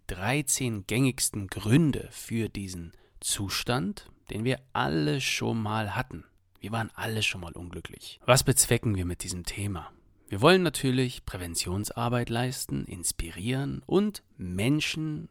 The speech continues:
oder unseren Zuhörern, also dir, wenn du in einer dieser Lagen steckst, Lösungsvorschläge, praxisnahe Lösungsvorschläge mit an die Hand geben.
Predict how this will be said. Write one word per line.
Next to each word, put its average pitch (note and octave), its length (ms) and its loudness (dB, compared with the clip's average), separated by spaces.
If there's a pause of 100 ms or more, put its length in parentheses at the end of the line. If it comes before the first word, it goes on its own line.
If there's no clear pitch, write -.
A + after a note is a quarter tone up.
(100)
oder - 320 -16 (540)
unseren C#3+ 400 8
Zuhörern, A#2+ 880 2
also F#2+ 180 -12 (160)
dir, C3 460 2
wenn B2+ 560 2
du G2+ 320 -2
in - 220 -10
einer A2 420 -4
dieser F2 260 -10
Lagen G2 640 -6
steckst, - 680 -10 (120)
Lösungsvorschläge, F#2 1500 0 (320)
praxisnahe F2 880 0
Lösungsvorschläge G2 880 -6
mit A#2 300 -6
an A#2+ 140 -2
die B2+ 140 -2
Hand B2+ 280 2
geben. - 400 -14